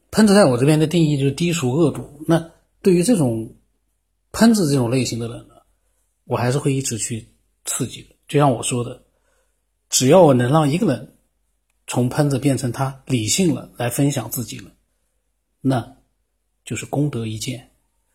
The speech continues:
这我个人的看法啊，老金现在应该也是认同的，<laughs> 因为半年之前老金是不认同，但现在老金应该也是认同的。这个大家都能理性分享多好，那个喷子是专门骂人的，就说那些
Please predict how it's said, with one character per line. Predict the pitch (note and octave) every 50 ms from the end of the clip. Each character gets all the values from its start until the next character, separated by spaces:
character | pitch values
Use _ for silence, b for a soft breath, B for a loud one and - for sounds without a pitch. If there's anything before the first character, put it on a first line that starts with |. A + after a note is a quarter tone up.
| _ _ _ _
这 | - B2+
我 | A2+ A2
个 | A2 C3 C3
人 | B2 A#2+
的 | A#2+
看 | - E3 C#3
法 | A2 A2+
啊， | C3 A2 G2+ - - _ -
老 | - A2+ A2+
金 | - E3+ F3
现 | D3+ F3+ E3
在 | E3+
应 | D#3+ D#3+
该 | E3 E3+
也 | D#3 A#2+
是 | - C#3
认 | D#3 E3 C3+
同 | - -
的， | - - - - - - B3
<laughs> | G3+ B3
因 | A3+ G#3+ F#3+
为 | - G3+ - B B B B B B B B _ _
半 | - - F3+
年 | C#3+ C#3 D3+
之 | D#3+ F#3
前 | E3 - C3 C#3
老 | D3 B2+ A#2
金 | - D3 D#3+
是 | D3 D3+
不 | C#3
认 | C#3+ F3 E3 C3+
同， | - A#2+ B2+
但 | - D#3+ F3
现 | - A3+ G3+
在 | G3 G#3+ F3
老 | B2 A2
金 | C3+ C#3 D#3
应 | D3+
该 | D#3 E3
也 | B2 A2
是 | - C3+
认 | C#3+ C#3+
同 | A2+ - - -
的。 | - B B B B B B B B B _ _
这 | - - D4+ C#4+ A3
个 | G3 F3+ E3 D#3+ D#3
大 | D3+ - G#3+ F#3
家 | F#3+ G3
都 | F#3+ A3+ G3
能 | G3 G#3+ F#3+
理 | D#3 C3+
性 | - A3 G#3
分 | F#3+ G3
享 | F#3+ D#3 C3
多 | C#3 D#3+ E3
好， | - - - - C#3
那 | E3+ G#3+
个 | B3+
喷 | - - C4 C#4 E4
子 | E4+ D#4 A#3+
是 | G#3 A#3 A3 G3+ F#3+ G#3 B B B B B B B _ _ _ _ _ _ _ _ _ -
专 | - B3
门 | A3+ A#3+ B3
骂 | C#4 B3 F3 B2
人 | A2+ A2 A#2 C3+
的， | A3+ A3 B2 B2 B2
就 | D3 G#3
说 | G#3 - - - A#3+ B3
那 | B3
些 | A3 A3+ A3+ A#3